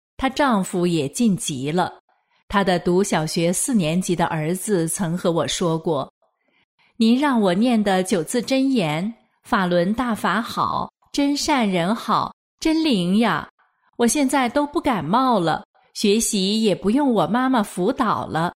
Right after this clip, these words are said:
写作业很快很轻松，有很多时间可以玩了。”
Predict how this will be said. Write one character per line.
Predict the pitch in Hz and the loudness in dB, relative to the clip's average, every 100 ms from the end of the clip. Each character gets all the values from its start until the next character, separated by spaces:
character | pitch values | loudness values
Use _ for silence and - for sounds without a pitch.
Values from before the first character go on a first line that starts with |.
| _ _ _ | _ _ _
写 | - 240 | 0 0
作 | 226 277 | 2 2
业 | 262 269 233 | 2 2 2
很 | - 202 | 0 -2
快 | 180 - 311 262 202 | -2 -2 0 0 0
很 | - 143 | -2 -4
轻 | - 262 269 | -2 2 2
松， | 262 277 262 302 _ _ _ _ | 2 0 0 -4 _ _ _ _
有 | 240 | 0
很 | 302 254 180 | 2 -2 0
多 | 277 | 0
时 | 320 - 220 | 0 0 -2
间 | 233 233 233 | 0 2 2
可 | 254 254 | 0 0
以 | 285 | 2
玩 | 214 180 147 151 | 2 2 2 0
了。” | 226 226 - | 2 0 -2